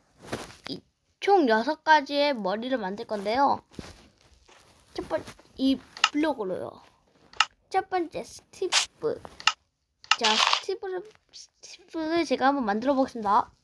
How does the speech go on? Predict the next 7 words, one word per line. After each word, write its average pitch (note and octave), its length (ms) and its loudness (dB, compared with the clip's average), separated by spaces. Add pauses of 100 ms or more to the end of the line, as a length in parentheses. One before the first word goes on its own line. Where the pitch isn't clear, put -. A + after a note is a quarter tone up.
(800)
첫 - 220 -2
번째, D4+ 460 0 (520)
갈색 C4 460 -2 (160)
콘크리트. C#4 840 -6 (1500)
두 B3 140 -8
번째, C#4 460 0 (1300)
갈색 A3 500 -6